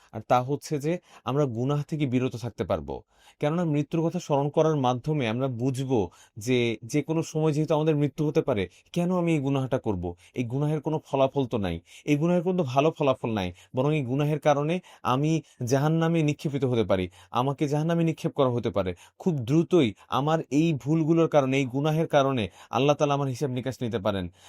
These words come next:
তাই প্রত্যেকটা সময় মৃত্যুর কথা স্মরণ করা, আর এই মৃত্যুর কথা স্মরণ করলে আখিরাতের কথা, আখিরাতের প্রস্তুতির কথা,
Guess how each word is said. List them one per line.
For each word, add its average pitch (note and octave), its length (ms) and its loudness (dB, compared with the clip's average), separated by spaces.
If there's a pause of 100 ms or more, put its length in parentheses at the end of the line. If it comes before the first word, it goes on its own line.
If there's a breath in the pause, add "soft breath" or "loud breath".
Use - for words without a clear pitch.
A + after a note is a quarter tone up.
(120)
তাই G3+ 120 0
প্রত্যেকটা F#3 500 0
সময় F3 220 -2
মৃত্যুর D3 300 -2
কথা C3+ 200 -4
স্মরণ A#2 300 -4
করা, F#2 220 -2 (360 loud breath)
আর C3 120 0
এই D3+ 80 4
মৃত্যুর D3+ 320 -2
কথা D#3+ 180 -4
স্মরণ C#3+ 320 -2
করলে C#3 360 0 (200 loud breath)
আখিরাতের D#3 480 0
কথা, D3+ 340 -2 (240 loud breath)
আখিরাতের D#3+ 460 0
প্রস্তুতির D#3+ 500 -2
কথা, D3+ 320 -2